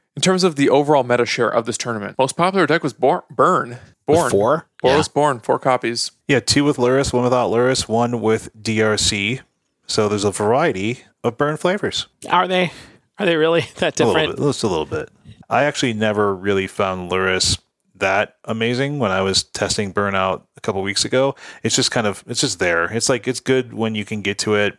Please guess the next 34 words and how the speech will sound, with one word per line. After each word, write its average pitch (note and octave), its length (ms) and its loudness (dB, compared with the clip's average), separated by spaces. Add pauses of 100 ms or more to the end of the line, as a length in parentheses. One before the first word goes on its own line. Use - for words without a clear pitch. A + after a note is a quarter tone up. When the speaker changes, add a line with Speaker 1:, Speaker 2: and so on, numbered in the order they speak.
(120)
Speaker 3:
and, G2+ 300 -6
but G#2 100 0
it's - 140 -2
not A2 300 0
any, G#2+ 280 -4
it's A2+ 160 -2
not C#3+ 240 0 (200)
part G#2+ 200 0
of F#2 260 -6
game G2 340 -4
plan F#2+ 500 -4
A F2+ 380 0
at F2+ 200 -2
all, E2 380 0
or G#2+ 160 2
even F#2 260 -4
B, D#2 340 -10 (220)
I F#2 100 0
would E2 140 -2
say. - 260 -6 (180)
Speaker 1:
Yeah, D3 260 2 (100)
I, C3 260 -2
whenever C#3+ 340 2
I D3+ 80 4
play C#3+ 200 0
Burn, C3 640 0
the A#2+ 160 -2
times B2+ 260 -2
I A#2+ 100 4
experimented A2+ 580 -4
with A2 140 -4
Lurrus A2+ 240 2
was A2 100 -2
I C3 320 0